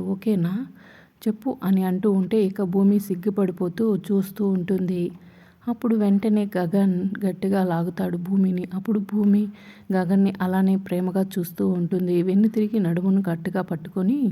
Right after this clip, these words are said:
అలా ప్రేమగా ఉంటారు. భూమి మైమర్చిపోతూ ఉంటుంది. "నాకు నీతో డ్యాన్స్ చేయాలని ఉంది." "ఏంటి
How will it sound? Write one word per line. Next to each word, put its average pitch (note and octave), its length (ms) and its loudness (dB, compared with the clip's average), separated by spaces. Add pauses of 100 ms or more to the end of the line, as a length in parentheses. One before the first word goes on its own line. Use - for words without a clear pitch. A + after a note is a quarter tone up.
(460)
అలా F#3+ 240 2 (1120)
ప్రేమగా F#3+ 460 2
ఉంటారు. F#3 540 0
భూమి A#3 360 4 (140)
మైమర్చిపోతూ F#3+ 880 -2
ఉంటుంది. F3+ 460 -2 (100)
"నాకు G#3 360 0 (680)
నీతో A#3 360 2 (320)
డ్యాన్స్ G#3 420 2
చేయాలని G3 580 2
ఉంది." F#3+ 360 2 (260)
"ఏంటి G#3+ 360 2